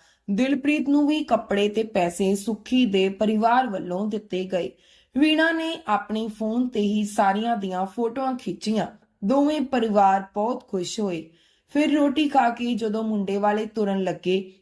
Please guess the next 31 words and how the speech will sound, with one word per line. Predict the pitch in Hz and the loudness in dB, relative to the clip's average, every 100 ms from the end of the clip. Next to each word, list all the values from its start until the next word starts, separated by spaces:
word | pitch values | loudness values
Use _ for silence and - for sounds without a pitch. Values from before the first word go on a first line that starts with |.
| _ | _
ਤਾਂ | 269 285 | 0 0
ਸੁੱਖੀ | 285 247 - 233 | -2 -6 -6 -4
ਨੂੰ | 220 202 208 | -2 0 0
ਬਹੁਤ | 208 208 233 254 | 4 4 2 -2
ਹੀ | |
ਪਿਆਰ | 240 254 214 185 | -4 -2 0 0
ਨਾਲ | 185 180 | -4 -6
ਮਿਲੇ। | 180 170 165 160 - _ _ 220 | -6 -6 -8 -12 -20 _ _ -4
ਦਿਲਪ੍ਰੀਤ | 269 311 320 311 311 | 0 0 0 2 2
ਦੀ | 240 320 | 2 0
ਭੈਣ | 311 302 277 | 0 -2 0
ਨੇ | 247 240 | 0 0
ਸੁੱਖੀ | 240 220 - 214 | -2 -6 -4 -2
ਨੂੰ | 202 202 240 294 | 0 0 -2 0
ਘੁੱਟ | 285 262 | 0 0
ਕੇ | 247 202 | -2 -2
ਜੱਫੀ | 196 185 - 214 | 0 -4 -2 -4
ਪਾਈ | 220 220 214 214 _ _ - | 0 0 0 -4 _ _ -8
ਤੇ | 262 | -8
ਕਿਹਾ, | 254 233 214 202 202 | -6 -4 2 2 2
"ਫੋਨ | - 247 254 285 311 | -2 -4 -4 -4 -4
ਕਰ | 240 185 | -4 -2
ਲਿਆ | 170 202 | -2 -4
ਕਰੀ | 269 233 214 _ _ _ - | -4 -4 -6 _ _ _ 0
ਹਾਲ | 247 269 | 2 2
ਚਾਲ | 262 302 285 | 0 0 0
ਪੁੱਛਣ | - 214 - 202 202 | -4 -8 -6 -6 -4
ਨੂੰ।" | 190 180 _ _ _ - | -6 -10 _ _ _ -8
ਸੁੱਖੀ | - 269 - 294 | -4 -2 0 2
ਨੇ | 285 294 | 2 0
ਸਿਰਫ | - 247 208 208 | 0 2 2 0